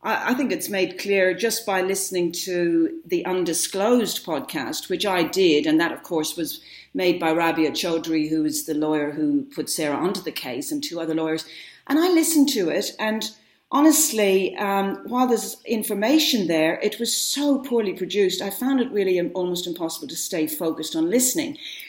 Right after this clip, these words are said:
because there are things like people who talk too fast, and there's no texture, and there's music wandering in and out in a kind of a random way. But on the other hand, Serial has all these beautiful elements of production.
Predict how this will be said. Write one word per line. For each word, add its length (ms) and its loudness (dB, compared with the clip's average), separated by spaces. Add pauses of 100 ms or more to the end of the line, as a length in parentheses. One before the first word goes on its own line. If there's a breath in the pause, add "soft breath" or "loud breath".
(140)
because 400 2
there 160 6
are 60 4
things 380 4
like 260 0
people 320 -2
who 100 4
talk 340 4
too 140 0
fast, 520 0
and 100 2
there's 180 2
no 140 2
texture, 680 0
and 300 0
there's 160 0
music 360 -2
wandering 400 -2
in 100 2
and 100 2
out 280 0
in 60 2
a 60 0
kind 220 -4
of 60 -4
a 80 0
random 480 0
way. 340 -2 (380 loud breath)
But 100 -2
on 100 4
the 120 6
other 140 4
hand, 440 0
Serial 560 2
has 240 -2
all 180 -2
these 360 -4
beautiful 800 -4
elements 800 -4
of 320 -8
production. 880 -6